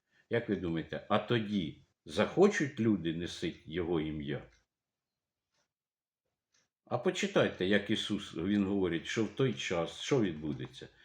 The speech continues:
Деякі скажуть: «Господи, да? Ми пром'ят-, ми знали Твоє ім'я, ми там, е...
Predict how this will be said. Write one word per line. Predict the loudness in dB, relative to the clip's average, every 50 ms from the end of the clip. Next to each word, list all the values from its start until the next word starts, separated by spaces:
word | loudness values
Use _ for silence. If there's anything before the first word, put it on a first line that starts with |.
| -20 _ _
Деякі | 2 2 2 2 2 0 -4 -4
скажуть: | -4 0 0 0 0 0 0 4
«Господи, | 8 10 10 10 8 6 0 -4 -6 -6 -6 -8 -12 -16 -16 _ _ _ _ _ _ _ _ _ _ _ _ _ _ -20 -20 _ _ _ _ _ _ _ _ _ _ _ _ _ _ _ _ _ _ _ -20 _ _ _ _ _ _ _ _ _ _ _ _ _ _ _ -20 -20 -20 _ _ _ _ _ _ _ _ _ _ _ -2
да? | 4 6 6 6 4 2 -4 -12 -20 _ -20 -20 -20 _ _ _ _ -20 -20 -10 -2
Ми | 4 6 6
пром'ят-, | 8 8 8 8 8 8 4 4 6
ми | 6 6 6
знали | 6 6 6 6 8 8 8 8 6
Твоє | 4 4 4 4 6 6 6
ім'я, | 6 6 6 6 6 4 4
ми | 4 4 4
там, | 4 6 4 6 6 4 4 2 0 0 -2 -2 -4 -8 -14 -20 -20 -20 _ _ _
е... | -4 0 0 2 2 2 2 2 2 2 2 0 0